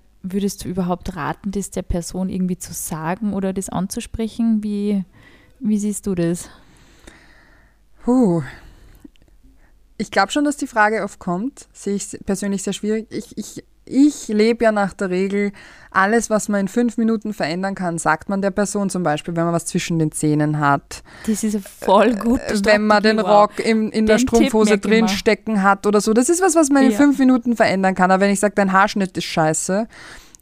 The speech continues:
Speaker 2: ähm,
Speaker 1: Ja.
Speaker 2: pff, kann ich jetzt nicht in den nächsten fünf Minuten verändern. Das spare ich mir dann, weil was bringt's?
Speaker 1: Ja.
Speaker 2: Ähm, wenn ich jetzt aber mit einer Person ein Gspusi hab oder in einer Beziehung bin und mich der Penis stört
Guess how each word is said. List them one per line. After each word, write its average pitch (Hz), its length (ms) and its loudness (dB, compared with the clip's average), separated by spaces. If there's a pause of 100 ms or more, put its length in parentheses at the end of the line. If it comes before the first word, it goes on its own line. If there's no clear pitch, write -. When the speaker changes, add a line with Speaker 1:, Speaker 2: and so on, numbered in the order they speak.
(120)
Speaker 2:
ähm, 190 420 4
Speaker 1:
Ja. 202 80 -4
Speaker 2:
pff, - 200 4 (100)
kann 190 160 2
ich 196 80 2
jetzt 196 160 0
nicht 202 140 4
in 196 80 2
den 185 100 0
nächsten 175 300 -2
fünf 180 200 -4
Minuten 170 300 -2
verändern. 156 400 -6
Das 214 120 0
spare 156 340 2
ich 202 100 -6
mir 175 140 0
dann, 147 200 -4
weil 160 120 -2
was 208 140 -4
bringt's? 202 460 -4 (140)
Speaker 1:
Ja. 185 200 -8 (380)
Speaker 2:
Ähm, 190 320 2
wenn 190 160 2
ich 240 100 2
jetzt 233 140 2
aber 208 140 2
mit 202 140 2
einer 190 160 0
Person 190 480 -2
ein 175 140 -4
Gspusi 254 360 0
hab 196 140 2
oder 185 140 0
in 175 100 0
einer 175 120 0
Beziehung 190 600 0
bin 196 420 0 (320)
und 208 300 -4
mich 208 180 2
der 175 140 2
Penis 226 520 0
stört 160 720 2